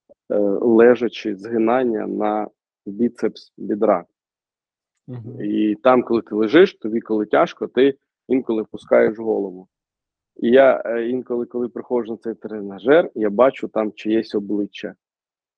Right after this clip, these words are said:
Speaker 1: Відбиток просто обличчя, нос, там, щоки, лоб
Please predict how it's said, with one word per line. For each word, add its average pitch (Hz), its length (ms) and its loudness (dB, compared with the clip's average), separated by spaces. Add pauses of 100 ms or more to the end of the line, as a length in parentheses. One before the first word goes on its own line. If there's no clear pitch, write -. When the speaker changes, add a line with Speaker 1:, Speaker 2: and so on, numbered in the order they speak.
(540)
Speaker 1:
Відбиток 123 880 4
просто 123 400 2
обличчя, 123 760 0 (1080)
нос, 151 440 -20
там, 110 280 -4
щоки, 131 600 -2
лоб 123 500 0